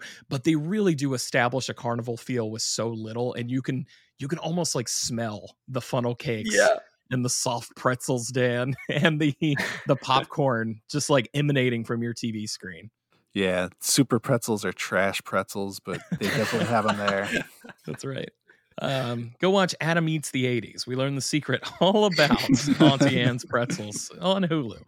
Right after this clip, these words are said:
Speaker 1: Um, so, hey, we're given the full backstory from Ulrich. He was an alcoholic bum that was picked up off the street by Doctor Emil Manfred.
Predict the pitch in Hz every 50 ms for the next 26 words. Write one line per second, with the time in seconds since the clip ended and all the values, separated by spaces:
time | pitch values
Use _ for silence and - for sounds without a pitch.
0 | - - - - - - - - - 160 165 170 165 - - - 214 214 - -
1 | - 151 214 214 175 139 156 160 147 - 277 320 339 339 302 269 240 214 - -
2 | 147 127 151 143 - - - - 208 202 185 170 143 131 135 131 131 127 - -
3 | - 131 123 120 110 - 120 107 - 123 120 120 117 117 120 120 117 - - -
4 | - - - - 175 190 190 151 160 - 143 165 202 - 202 170 151 170 170 160
5 | 135 131 127 117 135 135 135 131 131 120 104 95 110 - - - 165 143 - 147
6 | - - 131 127 - - - - - 151 139 - - - 120 120 113 113 127 143
7 | 147 - - 160 - - 120 113 117 131 143 160 185 196 190 170 - _ 123 113
8 | 110 110 110 113 123 151 165 151 123 - 120 92 90 90